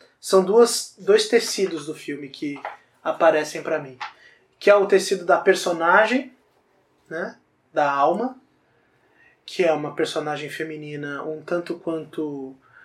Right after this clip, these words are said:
é, assim, meio anestesiada,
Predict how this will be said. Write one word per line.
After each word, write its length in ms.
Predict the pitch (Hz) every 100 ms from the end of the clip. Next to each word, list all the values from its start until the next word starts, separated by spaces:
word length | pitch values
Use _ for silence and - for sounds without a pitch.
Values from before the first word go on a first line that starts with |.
| _ _ -
é, 600 | 156 147 143 135 131 127 123 _ _ _ _ _ _ _ _ _ _ _ _ _ _ -
assim, 380 | 247 233 196 170
meio 720 | 190 220 220 202 175 151 135 127 _ _
anestesiada, 1120 | 185 202 196 - 202 185 165 151 185 269 302